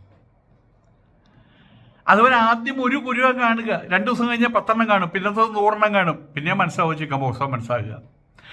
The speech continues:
അപ്പം ഇതൊക്കെ ഈ ഭരണഘടന എന്ത് സ്വാമിക്ക് വല്ല തലയ്ക്ക് പറ്റുണ്ടോ? ക്രിസ്ത്യാനികളെയും മുസ്ലിങ്ങളെയും മാറ്റി നിർത്തി ഇവിടെ ഹിന്ദുത്വ ഭരണഘടന വരാൻ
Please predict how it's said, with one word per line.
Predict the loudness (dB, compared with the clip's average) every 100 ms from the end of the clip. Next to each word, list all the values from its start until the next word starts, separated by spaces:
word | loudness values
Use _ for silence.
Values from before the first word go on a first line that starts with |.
| -18 -2 -2
അപ്പം | 0 0
ഇതൊക്കെ | 0 2 2 2 -2 -6 -20 _ _ _ _ _ _ -4 0
ഈ | 2 4
ഭരണഘടന | 2 4 2 2 2 4 4 4
എന്ത് | 0 -4 -4 2
സ്വാമിക്ക് | 4 2 0
വല്ല | -2 2
തലയ്ക്ക് | 2 0 -4
പറ്റുണ്ടോ? | -4 -4 -2 -4 -6 -20 -20 -10
ക്രിസ്ത്യാനികളെയും | -8 0 2 2 -2 -4
മുസ്ലിങ്ങളെയും | -6 -2 -2 0
മാറ്റി | 0 0
നിർത്തി | -4 -4
ഇവിടെ | -4 -4
ഹിന്ദുത്വ | -6 -8 -8 0 2
ഭരണഘടന | 2 -2 0 0
വരാൻ | 2